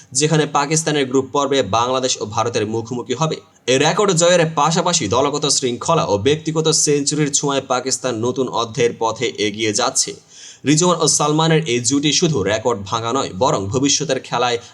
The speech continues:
আরও উচ্চমানের প্রত্যাশা ও আত্মবিশ্বাসের বার্তা বহন করে। এখন প্রশ্ন, এই অর্জন কি পাকিস্তানের ভবিষ্যতের খেলায় আরও নতুন রেকর্ড গড়ে তুলতে সাহায্য করবে? এটা নিয়ে আমাদের বিশ্লেষণ আগামী দিনের খেলার সঙ্গে সঙ্গে আরও গভীরে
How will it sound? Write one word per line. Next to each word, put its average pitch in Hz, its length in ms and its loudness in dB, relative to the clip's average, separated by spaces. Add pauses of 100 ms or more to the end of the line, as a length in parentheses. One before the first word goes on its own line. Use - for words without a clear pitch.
(140)
আরও 139 340 2
উচ্চমানের 139 580 0
প্রত্যাশা 143 580 -4
ও 107 140 -2
আত্মবিশ্বাসের 131 800 0
বার্তা 104 440 -2
বহন 101 380 -4
করে। 143 260 -4 (560)
এখন 143 360 0
প্রশ্ন, 139 500 -2
এই 120 120 0
অর্জন 160 360 2
কি 170 100 0
পাকিস্তানের 151 640 0
ভবিষ্যতের 131 520 0
খেলায় 123 280 -2
আরও 117 200 0
নতুন 131 360 0
রেকর্ড 117 380 -2
গড়ে 110 240 -2
তুলতে 107 480 -4 (160)
সাহায্য 113 520 -2
করবে? 135 340 0 (600)
এটা 165 220 4
নিয়ে 202 140 4
আমাদের 180 260 2
বিশ্লেষণ 151 480 0 (100)
আগামী 135 280 0
দিনের 131 260 0
খেলার 127 240 -2
সঙ্গে 131 500 0
সঙ্গে 156 380 0
আরও 101 160 0
গভীরে 110 520 0